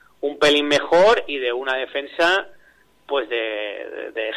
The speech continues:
gente de la casa, con la salvedad de,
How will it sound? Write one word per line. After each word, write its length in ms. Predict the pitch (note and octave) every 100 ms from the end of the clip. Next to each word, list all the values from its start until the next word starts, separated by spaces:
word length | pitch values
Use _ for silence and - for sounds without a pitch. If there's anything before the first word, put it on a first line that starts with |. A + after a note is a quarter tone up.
| -
gente 320 | C3 B2+ C3
de 640 | B2+ B2+ B2+ B2+ B2+ B2+
la 160 | B2+ B2+
casa, 260 | C#3+ -
con 80 | E3+
la 120 | B2+
salvedad 400 | - A2 A#2 A#2
de, 480 | A#2 A#2 A#2 A2+ A2+